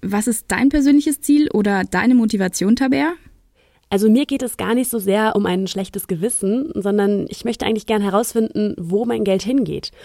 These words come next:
Speaker 2: Und dann möchte ich auch bewusster mein Geld für die Dinge ausgeben, die mir wichtig sind.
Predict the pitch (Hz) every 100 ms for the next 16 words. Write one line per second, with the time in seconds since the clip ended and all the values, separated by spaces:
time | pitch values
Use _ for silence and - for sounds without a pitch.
0 | - - 190 202 214 226 262 233 214 -
1 | 185 220 302 - 247 220 214 208 208 202
2 | - 190 190 220 262 208 185 - 170 -
3 | 185 185 196 208 208 202 202 262 - 151
4 | - - -